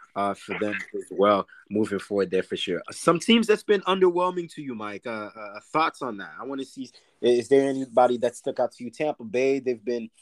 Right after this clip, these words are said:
inconsistent, bad loss, and, and with the Browns. Whereas the Raiders, back-to-back wins, right? Huge one last week in overtime against Denver. Back again, overtime, this time in, in Seattle.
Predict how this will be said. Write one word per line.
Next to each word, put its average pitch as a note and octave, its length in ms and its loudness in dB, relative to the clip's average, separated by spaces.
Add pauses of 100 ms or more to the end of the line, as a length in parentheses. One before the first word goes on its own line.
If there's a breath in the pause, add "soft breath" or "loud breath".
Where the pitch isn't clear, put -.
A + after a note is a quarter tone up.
(300 soft breath)
inconsistent, B2+ 920 -4
bad B2 260 6
loss, B2 360 2
and, A2 160 -14 (100)
and A2 260 -16
with A#2+ 160 -4
the - 60 -6
Browns. C3+ 580 -2 (320)
Whereas C3+ 360 2
the A#2 100 -6
Raiders, E3 540 0
back-to-back - 580 2
wins, D#3+ 380 -2
right? D#3+ 260 2 (140)
Huge D#3+ 340 -10
one E3+ 180 0
last E3 300 -2
week E3+ 160 -10
in D#3 140 -2
overtime E3 520 -2
against C#3+ 520 -6
Denver. E3+ 440 0 (520)
Back D3 220 -4 (100)
again, D3+ 580 2 (160)
overtime, E3 800 2 (420)
this C#3+ 220 -6
time D3+ 360 -2
in, A2+ 140 -6 (100)
in C#3+ 200 -6
Seattle. E3+ 720 4